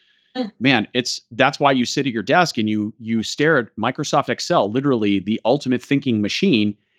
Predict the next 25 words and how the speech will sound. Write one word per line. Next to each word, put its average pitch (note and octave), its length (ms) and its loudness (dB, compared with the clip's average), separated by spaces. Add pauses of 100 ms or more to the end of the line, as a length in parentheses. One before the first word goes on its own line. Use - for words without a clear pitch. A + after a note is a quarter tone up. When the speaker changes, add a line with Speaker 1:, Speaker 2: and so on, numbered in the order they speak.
(240)
Speaker 2:
and B2 100 4
you B2+ 80 2
Speaker 1:
<laughs> - 0 -
Speaker 2:
forget A#2+ 440 2
to C3 100 -2
use C3 200 2
the B2 60 2
bathroom C3 360 0
for G#2 100 -18
four A2 220 -2
hours. E2+ 340 -4
And A2 60 -6
you're G#2 80 -2
like, G#2+ 120 0
get A2+ 120 2
up C3+ 100 2
and A#2 60 -8
you're G2 80 -6
like, - 120 -18
"Oh F#3+ 120 -2
my C#3+ 100 0
God, C#3 260 2
my G#2 120 -4
leg's C#3+ 300 -2
asleep E3+ 480 0